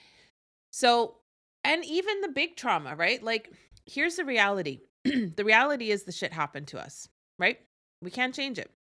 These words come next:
The reality is something didn't go right. Something you feel didn't go right. Can't change it. There's literally nothing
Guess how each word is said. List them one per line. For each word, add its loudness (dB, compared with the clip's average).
The -4
reality 2
is -2
something -6
didn't -8
go -2
right. -2
Something -4
you -6
feel -2
didn't -6
go -4
right. -4
Can't 2
change 0
it. -4
There's 0
literally 2
nothing 0